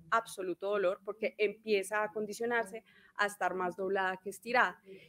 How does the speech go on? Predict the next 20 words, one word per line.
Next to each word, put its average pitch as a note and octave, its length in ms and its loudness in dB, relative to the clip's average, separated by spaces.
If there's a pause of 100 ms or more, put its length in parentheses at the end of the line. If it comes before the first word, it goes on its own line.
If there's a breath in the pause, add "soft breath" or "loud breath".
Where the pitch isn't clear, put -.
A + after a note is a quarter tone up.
(120)
Y C4 60 0
recordemos B3 760 2
que B3 80 0
la A#3 140 2
rodilla A#3 460 0
tiene G#3+ 240 -6
que - 100 -12
hacer G#3+ 240 -4
movimientos A3 560 0
continuos F#3+ 440 -6
de F#3+ 120 -4
flexión F3 420 -4
y F3 80 0
extensión G#3 520 -6
para G#3 180 -2
garantizar D#3+ 760 -4
que - 80 -10
está E3+ 300 -6
totalmente E3+ 520 -6
rehabilitada. F3 640 -4